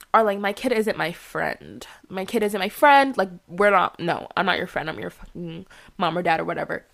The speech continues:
But let me tell you something. Kids, meaning teenagers and young adults, will always envy the kids whose parents are their friends. My friends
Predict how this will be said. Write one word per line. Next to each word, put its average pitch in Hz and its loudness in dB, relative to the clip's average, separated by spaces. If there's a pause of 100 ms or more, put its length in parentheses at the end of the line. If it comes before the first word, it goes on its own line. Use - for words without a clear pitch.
(920)
But 226 0
let 208 2
me 202 0
tell 202 -2
you 180 -2
something. 180 -6 (720)
Kids, 359 0 (140)
meaning 254 0
teenagers 233 0
and 190 -4
young 180 -4
adults, 160 -2 (920)
will 214 4
always 233 2 (100)
envy 226 -6 (100)
the 202 -8
kids 185 -8
whose 190 -12
parents 190 -10 (140)
are 175 0
their - -6
friends. 76 -12 (520)
My 202 4
friends 214 -6